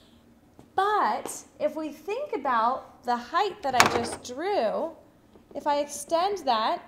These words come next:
and we know that the diagonals are bisected, then this is actually our other diagonal.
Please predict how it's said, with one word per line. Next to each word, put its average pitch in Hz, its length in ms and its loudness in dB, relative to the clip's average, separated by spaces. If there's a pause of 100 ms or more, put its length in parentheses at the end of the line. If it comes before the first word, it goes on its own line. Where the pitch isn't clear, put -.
and 254 140 -4
we 262 140 -2
know 277 400 2
that 262 200 -2
the 254 80 -4
diagonals 233 560 -4
are 214 100 -6
bisected, 220 1300 -6 (340)
then 269 320 0
this 381 500 -4 (640)
is 277 640 6 (160)
actually 294 1040 0 (340)
our 269 260 4
other 247 360 0
diagonal. 277 760 -2